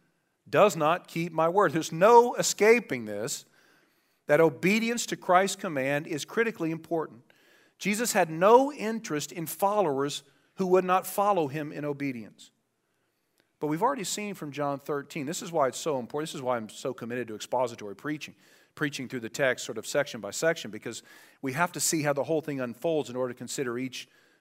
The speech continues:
particular passage. We've already seen from John thirteen that our love for Jesus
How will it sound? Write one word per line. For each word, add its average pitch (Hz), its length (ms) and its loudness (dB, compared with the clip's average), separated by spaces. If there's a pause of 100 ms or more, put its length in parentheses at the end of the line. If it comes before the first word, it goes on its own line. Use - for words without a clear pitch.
particular 127 420 -8
passage. 151 480 -2
We've 127 160 -6
already 196 180 2
seen 190 220 -6
from 156 160 -8
John 147 260 -2
thirteen 147 640 -6 (380)
that 147 200 4
our 202 320 10
love 185 380 10
for 147 140 -4
Jesus 139 840 -6